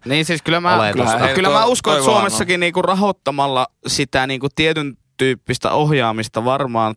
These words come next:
Speaker 1: tapahtuu. Esimerkiksi vaikka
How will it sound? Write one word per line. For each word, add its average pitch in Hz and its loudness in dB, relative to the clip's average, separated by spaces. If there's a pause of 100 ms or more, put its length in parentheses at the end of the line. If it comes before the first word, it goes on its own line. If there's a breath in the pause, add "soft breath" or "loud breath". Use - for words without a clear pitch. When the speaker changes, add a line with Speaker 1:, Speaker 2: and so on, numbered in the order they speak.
Speaker 1:
tapahtuu. 120 -4 (420 soft breath)
Esimerkiksi 120 -4 (300)
vaikka 104 -2